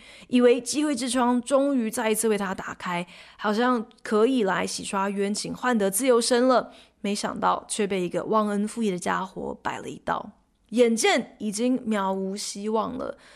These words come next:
余生可能就要在这个牢里，啊，度过了，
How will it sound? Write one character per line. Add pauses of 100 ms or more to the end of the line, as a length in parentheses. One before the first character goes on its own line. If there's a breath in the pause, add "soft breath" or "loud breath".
(120)
余
生
可
能
就
要
在 (320 loud breath)
这
个
牢
里， (300 soft breath)
啊，
度
过
了，